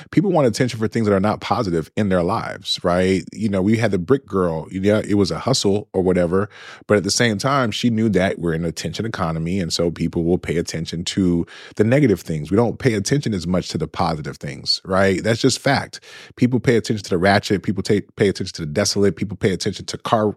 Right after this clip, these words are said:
car wrecks, et cetera, et cetera. So while I do think it might be jarring for a woman to believe that it's possible that there are women out there who are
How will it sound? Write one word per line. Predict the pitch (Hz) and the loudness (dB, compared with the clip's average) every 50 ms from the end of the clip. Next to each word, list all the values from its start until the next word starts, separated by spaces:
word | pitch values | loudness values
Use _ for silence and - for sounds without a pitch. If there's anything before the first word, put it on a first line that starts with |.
| _ | _
car | - - 117 110 110 107 | -2 2 4 4 4 4
wrecks, | 101 110 110 107 - - | 4 4 2 2 0 -6
et | 87 80 | -8 -4
cetera, | - - 107 101 98 95 | 0 0 2 2 2 0
et | 90 80 | 0 -2
cetera. | - - 143 147 104 87 82 - - - - - - - - - - - - | -2 -2 0 0 2 0 0 -4 -8 -16 -20 -20 -20 -20 -18 -18 -16 -10 -4
So | - - 135 123 117 | 0 2 4 6 6
while | 110 117 113 | 6 4 4
I | 113 | 4
do | 107 95 95 139 147 | 2 2 4 2 2
think | 135 - 131 117 | 4 2 2 2
it | 110 | 2
might | 107 113 113 98 | 2 2 2 2
be | 98 95 | 0 -2
jarring | 87 82 90 95 107 120 104 95 95 90 | -2 -2 -2 0 0 0 0 0 -2 -4
for | - - - 101 98 95 90 - | -4 0 2 4 4 4 2 2
a | - 95 | 0 0
woman | 85 98 113 117 107 101 | 2 2 2 2 2 0
to | - 104 | 0 0
believe | 90 90 90 90 104 113 107 95 92 90 87 | 0 0 2 2 2 2 2 2 0 0 -2
that | 92 82 | -4 -4
it's | 85 - | -6 -8
possible | - - - 101 110 120 117 - 104 87 90 | -8 -4 -2 0 2 2 2 0 -2 0 -2
that | 87 82 | 0 0
there | 85 95 - | 0 0 0
are | - 90 | 0 -2
women | 82 87 117 156 151 120 | -2 0 0 0 2 2
out | 104 95 90 - - | 2 0 0 0 2
there | 98 98 95 90 | 2 4 4 2
who | - - - 117 101 - - | 2 0 0 -2 -2 0 2
are | - 113 127 127 120 113 107 104 | 4 4 6 6 6 4 2 2